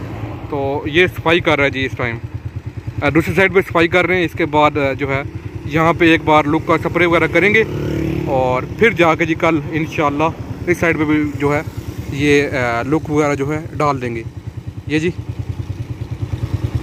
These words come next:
ट्रैक्टर यहाँ से आप लोगों को आता नज़र आ रहा होगा, वो वहाँ से आगे तक जी वहाँ से road शुरू की गई है।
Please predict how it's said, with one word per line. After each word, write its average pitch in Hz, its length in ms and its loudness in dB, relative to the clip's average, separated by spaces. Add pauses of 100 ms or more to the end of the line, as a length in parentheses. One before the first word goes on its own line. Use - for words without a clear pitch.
(360)
ट्रैक्टर 170 240 2
यहाँ 160 180 2
से 175 100 -2
आप 156 160 2
लोगों 165 140 0
को 160 80 2
आता 156 120 2
नज़र 151 180 0
आ 151 80 6
रहा 147 120 2
होगा, 151 180 -2 (400)
वो 220 140 6
वहाँ 196 260 4
से 196 120 -2
आगे 170 260 4
तक 160 160 -2
जी 160 140 -6
वहाँ 160 160 0
से 175 100 0
road 156 180 2
शुरू 165 200 -2
की 170 140 -2
गई 180 140 0
है। 202 120 2